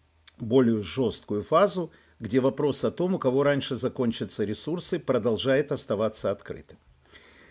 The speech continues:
В этой фазе киевляне попадают в положение посетителей банка, оказавшихся на линии огня в перестрелке охранников и налётчиков.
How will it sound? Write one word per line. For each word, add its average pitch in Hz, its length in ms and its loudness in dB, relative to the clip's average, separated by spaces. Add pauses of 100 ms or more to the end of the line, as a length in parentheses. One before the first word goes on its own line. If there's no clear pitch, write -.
(140)
В 110 160 -2
этой 196 640 4
фазе 147 640 2
киевляне 147 760 2
попадают 147 580 2
в - 40 -18
положение 135 580 2
посетителей 120 840 -2
банка, 117 640 2 (420)
оказавшихся 139 880 2
на 131 120 4
линии 139 360 2
огня 127 400 2
в - 80 -10
перестрелке 123 840 2
охранников 127 680 -2
и 120 60 -2
налётчиков. 110 640 -4